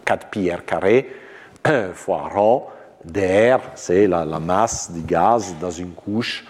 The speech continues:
euh, entre R, R plus D R dans l'atmosphère.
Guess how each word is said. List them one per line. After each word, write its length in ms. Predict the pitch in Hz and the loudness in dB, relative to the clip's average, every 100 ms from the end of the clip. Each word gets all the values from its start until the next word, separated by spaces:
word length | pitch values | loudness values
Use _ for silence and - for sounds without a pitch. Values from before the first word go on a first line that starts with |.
| - - - | -20 -18 -8
euh, 340 | 85 82 78 76 | -4 -2 -2 -2
entre 320 | 101 92 87 98 | -2 -4 -4 -6
R, 680 | 101 98 117 98 85 101 | -2 0 2 0 -2 0
R 40 | 113 | -2
plus 260 | - 92 | -4 -6
D 280 | 92 90 110 | -4 -2 0
R 80 | 110 | 0
dans 100 | 92 | 0
l'atmosphère. 540 | 92 - 87 - - | -4 -8 -12 -14 -16